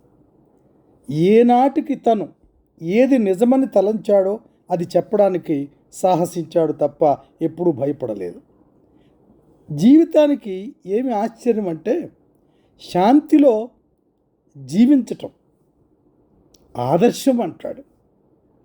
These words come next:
శాంతిలో జీవించటం, స్పందించే హృదయాన్ని కాపాడుకుంటూ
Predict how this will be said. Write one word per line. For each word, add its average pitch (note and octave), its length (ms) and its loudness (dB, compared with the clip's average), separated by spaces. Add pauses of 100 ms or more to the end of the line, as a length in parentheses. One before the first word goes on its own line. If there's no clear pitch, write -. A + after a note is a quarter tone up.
(580)
శాంతిలో C#4 640 2
జీవించటం, A3+ 800 -6 (460)
స్పందించే C4+ 760 2
హృదయాన్ని A#3 560 0
కాపాడుకుంటూ F#3 840 -6